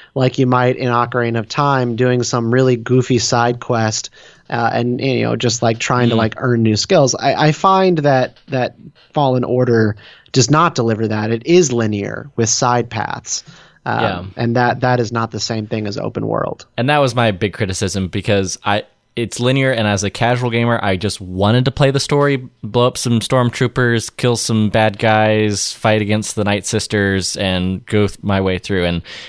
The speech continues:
Speaker 2: at the end of each level, I'll, I'll repeat the analogy here just because it's my favorite video game analogy ever. I think, y-, um, yes, it's one I came up with, but still.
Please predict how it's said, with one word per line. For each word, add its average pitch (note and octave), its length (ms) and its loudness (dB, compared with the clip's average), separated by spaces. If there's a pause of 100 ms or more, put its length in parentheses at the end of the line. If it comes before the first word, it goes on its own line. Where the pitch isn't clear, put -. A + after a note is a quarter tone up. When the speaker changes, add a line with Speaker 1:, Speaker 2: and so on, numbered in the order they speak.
(120)
Speaker 2:
at G#2 100 0
the A#2 140 -2
end A#2 140 2
of A2 80 0
each A2+ 180 -2
level, G2+ 480 0 (420)
I'll, G2+ 380 0
I'll G2 140 0
repeat G#2+ 300 -2
the A2 80 -4
analogy G2 420 -2
here F2+ 320 -2
just F#2 180 -8
because F#2 240 -4
it's F2+ 140 -6
my F#2 100 0
favorite F2+ 400 -2
video F2+ 220 -4
game F2 160 -4
analogy E2 420 -4
ever. E2 220 -4
I D#2 80 -4
think, - 400 -8 (100)
y-, F2+ 220 -10
um, D#2+ 360 -6
yes, F2 440 -6 (420)
it's - 220 -8
one E2+ 160 -4
I D#2 80 -4
came E2 180 -6
up D2+ 160 -8
with, - 220 -10
but - 220 -10 (140)
still. D#2 340 -4